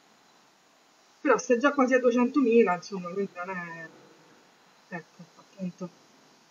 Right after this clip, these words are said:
Cioè, tipo, non fare come sto facendo io.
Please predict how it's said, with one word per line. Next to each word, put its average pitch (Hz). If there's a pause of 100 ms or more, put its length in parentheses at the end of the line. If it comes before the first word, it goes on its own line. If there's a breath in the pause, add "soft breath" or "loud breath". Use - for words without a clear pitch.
(480)
Cioè, -
tipo, 220
non 302
fare 247
come 220
sto 202
facendo 196
io. 180